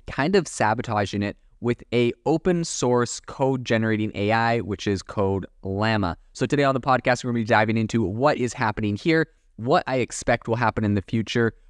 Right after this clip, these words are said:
um, with this, and the implications for the industry. So I think in the rapidly evolving landscape of A I driven coding tools, um, Meta is really gearing up to unveil a massive software update that, uh, that essentially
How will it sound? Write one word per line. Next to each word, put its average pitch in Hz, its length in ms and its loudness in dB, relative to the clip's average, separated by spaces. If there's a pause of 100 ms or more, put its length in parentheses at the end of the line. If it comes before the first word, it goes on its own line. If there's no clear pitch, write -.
um, 113 140 -2
with 113 180 0
this, 110 260 0 (200)
and 113 380 0
the 107 200 -2
implications 101 640 0
for 98 160 0
the - 100 -4
industry. 92 380 -2
So 131 240 0 (260)
I - 80 -2
think 190 260 -2 (100)
in 139 340 2
the 117 340 2
rapidly 110 640 0
evolving 104 400 2
landscape 98 540 -2
of 98 240 0
A 98 160 0
I 98 300 0
driven 98 460 -4
coding 147 360 0
tools, 175 400 0 (360)
um, 123 240 0
Meta 131 260 2
is 143 140 0
really 131 360 0
gearing 120 320 0
up 120 160 -2
to - 120 -2
unveil 110 520 2
a 104 340 0 (240)
massive 123 520 -2
software 110 360 2
update 107 300 2
that, 113 180 2 (140)
uh, 110 180 2
that 113 320 0
essentially 190 480 0